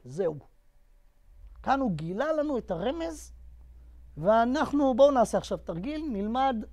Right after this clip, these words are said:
את הרמב"ם הזה כמו שלומדים רמב"ם בישיבה. עם כל ה-,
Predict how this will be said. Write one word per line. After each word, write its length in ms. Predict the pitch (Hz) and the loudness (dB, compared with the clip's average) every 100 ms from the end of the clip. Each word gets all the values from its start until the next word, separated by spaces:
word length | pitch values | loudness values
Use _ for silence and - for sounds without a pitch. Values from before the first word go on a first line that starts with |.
| - - - | -18 -20 -10
את 120 | 185 | -2
הרמב"ם 380 | 202 220 277 269 | 2 2 0 -2
הזה 140 | 247 262 | -4 -4
כמו 180 | 254 | -4
שלומדים 420 | 254 226 208 240 214 | -2 -2 -2 -4 -2
רמב"ם 300 | 226 220 190 | -2 0 -4
בישיבה. 380 | 180 185 151 135 - - - - - - - - - - - | -6 -8 -8 -10 -12 -20 -20 -20 -20 -20 -20 -20 -20 -18 -10
עם 140 | 208 | -8
כל 480 | 233 285 285 277 254 | 4 6 8 6 4
ה-, 300 | 226 208 196 | 2 2 0